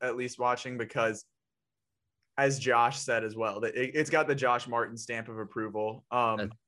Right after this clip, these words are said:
Speaker 2: that's all you need to know.
Speaker 1: they're very cinematic and, like,
Speaker 2: Okay.
Speaker 1: this new, this new season is shot on film. Um,
Speaker 2: Ooh.
Speaker 1: so it's not like a traditional, like, Netflix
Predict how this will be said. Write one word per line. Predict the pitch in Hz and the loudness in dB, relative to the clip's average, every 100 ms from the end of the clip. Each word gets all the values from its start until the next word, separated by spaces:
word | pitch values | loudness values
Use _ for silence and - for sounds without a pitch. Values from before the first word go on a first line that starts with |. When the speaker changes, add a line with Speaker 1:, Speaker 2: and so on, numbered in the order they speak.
| - | -16
Speaker 2:
that's | 95 | -2
all | 98 | -2
you | 87 | -2
need | 82 78 | -6 -12
to | |
know. | 85 82 - | -12 -12 -2
Speaker 1:
they're | 143 160 | 4 6
very | 147 151 160 | 6 4 4
cinematic | 160 165 147 113 110 117 117 123 | 0 -4 -2 -2 0 0 0 -4
and, | 117 | -6
like, | 113 110 107 - _ - | -6 -6 -8 -16 _ -8
Speaker 2:
Okay. | 190 196 202 | -4 -4 -6
Speaker 1:
this | - 151 151 | 2 2 4
new, | 160 160 | 4 4
this | 156 156 | 2 0
new | 151 151 | 2 0
season | 151 151 147 | 2 2 0
is | 135 | -4
shot | 123 135 127 | -2 2 2
on | 123 117 | 2 -2
film. | 117 117 107 107 123 131 _ - | -6 -4 -4 -4 -6 -12 _ -4
Um, | 120 110 107 | -2 0 0
Speaker 2:
Ooh. | 170 - - | -2 -2 -10
Speaker 1:
so | - 143 | 0 4
it's | 143 156 151 | 6 4 4
not | 143 139 | 2 4
like | 135 131 | 2 2
a | 131 | 0
traditional, | 117 147 127 127 - 123 | -2 -4 -2 -4 -4 -2
like, | 113 110 - _ _ _ _ _ _ | 0 -2 -6 _ _ _ _ _ _
Netflix | 123 131 - - 123 117 - | -2 0 0 2 0 0 -10